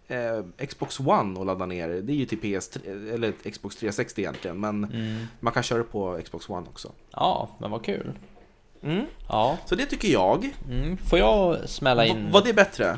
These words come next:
Speaker 1: Jakob?
Speaker 2: Ja, men det var bättre. Kort och ändå bra, liksom. Ehm, jag, jag vill smälla in en liten, vad heter det? Eh, ett litet spel.
Speaker 1: Klick majonnäs, nej.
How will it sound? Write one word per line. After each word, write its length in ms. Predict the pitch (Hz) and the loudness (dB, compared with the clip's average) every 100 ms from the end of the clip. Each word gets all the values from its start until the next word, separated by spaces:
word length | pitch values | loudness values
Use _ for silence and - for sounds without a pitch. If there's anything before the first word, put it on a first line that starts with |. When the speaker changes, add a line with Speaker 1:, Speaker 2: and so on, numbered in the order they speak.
| - | -2
Speaker 1:
Jakob? 260 | 95 - - | -4 -2 10
Speaker 2:
Ja, 100 | 180 | 10
men 100 | 233 | 12
det 60 | 277 | 8
var 100 | 277 | 10
bättre. 320 | 120 - 143 | 8 6 0
Kort 380 | 160 269 269 226 | 6 4 6 4
och 240 | 208 190 | 6 8
ändå 180 | 185 190 | 6 4
bra, 220 | 214 139 | 6 8
liksom. 420 | - - 90 104 120 - - - - - - | 6 2 0 0 -6 -12 -20 -20 -20 -20 -4
Ehm, 580 | 131 113 113 110 110 110 - - - | 2 4 4 2 0 -4 -6 -10 -4
jag, 220 | 156 196 202 | 2 4 10
jag 200 | 240 190 | 10 10
vill 300 | 156 139 123 | 8 8 6
smälla 300 | 151 123 107 | 6 6 6
in 160 | 101 | 4
en 260 | 98 104 107 110 113 | 0 0 -2 -4 -2
liten, 460 | 113 110 107 104 | -2 2 2 2
vad 100 | 104 | 2
heter 200 | 117 - | 0 0
det? 180 | 98 92 - - - - - - - - - 95 | -2 -2 -6 -16 -20 -20 -20 -12 -12 -12 -10 -2
Eh, 220 | 98 101 | 0 0
ett 120 | - | 0
litet 240 | 110 110 101 | -2 -2 -2
spel. 340 | 82 64 104 - | 0 0 0 0
Speaker 1:
Klick 400 | 135 113 107 110 | 4 4 2 0
majonnäs, 560 | 107 104 107 82 - | 2 2 0 -2 -6
nej. 220 | 104 113 | -6 -6